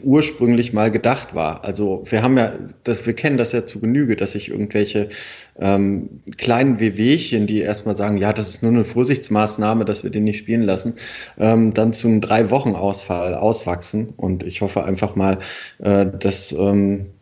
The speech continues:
außer Kownacki, der dann m-, hoffentlich möglichst schnell wieder bei der Mannschaft trainieren kann und dann in der Rückrunde vielleicht nochmal ein Faktor wird, ähm, wir von so endlos Verletzungshistorien, ähm,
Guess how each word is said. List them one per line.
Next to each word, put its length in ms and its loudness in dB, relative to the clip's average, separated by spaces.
außer 480 0
Kownacki, 680 0
der 220 2
dann 420 -4
m-, 140 -2
hoffentlich 540 0
möglichst 480 0
schnell 680 2
wieder 300 2
bei 320 0
der 120 4
Mannschaft 420 0
trainieren 500 2
kann 220 0
und 160 0
dann 380 -2
in 180 -2
der 120 2
Rückrunde 380 2
vielleicht 300 0
nochmal 180 0
ein 60 -2
Faktor 460 -2
wird, 200 0
ähm, 340 2
wir 240 2
von 280 -2
so 460 0
endlos 600 2
Verletzungshistorien, 1800 0
ähm, 600 0